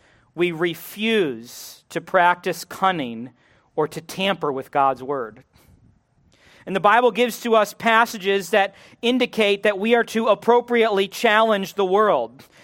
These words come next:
Just consider a little bit later in Second Corinthians chapter ten and verse five. He says, "We destroy arguments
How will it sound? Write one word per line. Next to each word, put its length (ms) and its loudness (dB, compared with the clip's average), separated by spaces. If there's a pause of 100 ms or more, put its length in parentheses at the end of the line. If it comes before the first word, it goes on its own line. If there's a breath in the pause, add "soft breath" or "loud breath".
(140 soft breath)
Just 200 -2
consider 400 0
a 60 4
little 160 2
bit 120 0
later 320 4
in 100 -2
Second 300 -2
Corinthians 580 -6
chapter 360 -2
ten 260 0
and 140 -6
verse 180 -2
five. 420 0 (280 loud breath)
He 100 -8
says, 240 0
"We 160 -2
destroy 760 0
arguments 1040 -2